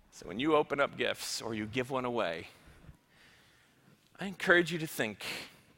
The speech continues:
about the psalmist's notion, Delight yourself in the Lord, and he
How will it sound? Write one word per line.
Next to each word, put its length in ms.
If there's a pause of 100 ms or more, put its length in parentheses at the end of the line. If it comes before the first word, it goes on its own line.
(1080)
about 440
the 80
psalmist's 720
notion, 640 (720)
Delight 640
yourself 840
in 120
the 100
Lord, 520
and 180
he 440